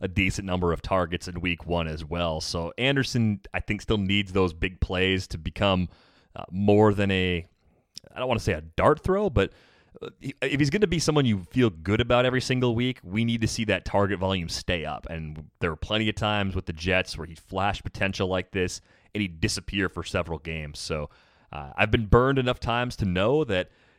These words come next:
it's not an automatic that Robbie Anderson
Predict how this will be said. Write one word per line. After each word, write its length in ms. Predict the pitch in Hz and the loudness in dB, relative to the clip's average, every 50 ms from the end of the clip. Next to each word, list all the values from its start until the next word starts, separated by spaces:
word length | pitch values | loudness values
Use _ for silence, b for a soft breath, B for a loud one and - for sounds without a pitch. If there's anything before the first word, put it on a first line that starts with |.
| b b b - | b b b -4
it's 200 | 104 - - 101 | -4 -4 -2 -2
not 200 | 110 110 117 113 | 0 0 2 0
an 80 | 107 104 - | -2 -2 0
automatic 720 | 101 104 101 104 98 98 98 98 101 104 98 92 - - | 0 2 2 2 0 -2 0 0 0 0 0 -2 -4 -6
that 200 | - 87 87 - _ _ _ _ | -6 -4 -4 -6 _ _ _ _
Robbie 420 | - 101 101 101 101 104 98 92 | -4 -2 0 0 0 0 0 0
Anderson 540 | 92 98 95 92 - - 95 90 87 87 | 0 0 0 -2 -4 -4 -4 -4 -4 -6